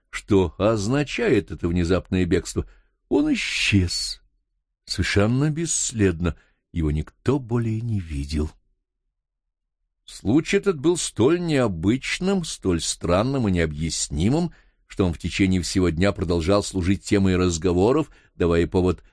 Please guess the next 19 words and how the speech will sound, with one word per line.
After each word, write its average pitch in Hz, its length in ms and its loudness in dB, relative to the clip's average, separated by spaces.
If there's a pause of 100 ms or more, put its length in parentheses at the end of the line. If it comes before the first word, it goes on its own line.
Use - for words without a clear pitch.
ко 101 140 2
всякого 92 440 0
рода 90 180 2
предположениям, 87 1000 0 (200)
догадкам 85 720 -2 (100)
и 110 120 -2
соображениям. 165 600 -2 (1300)
Наиболее 208 680 2
вероятным 180 720 0
предположением 117 880 2
являлось, 147 600 0
конечно, 160 560 -2 (240)
то, 165 160 2
что 143 300 0
карлик, 131 800 0
внезапно 113 640 0
вспомнив 123 720 0 (220)
о 92 120 -6
какой-нибудь 113 560 0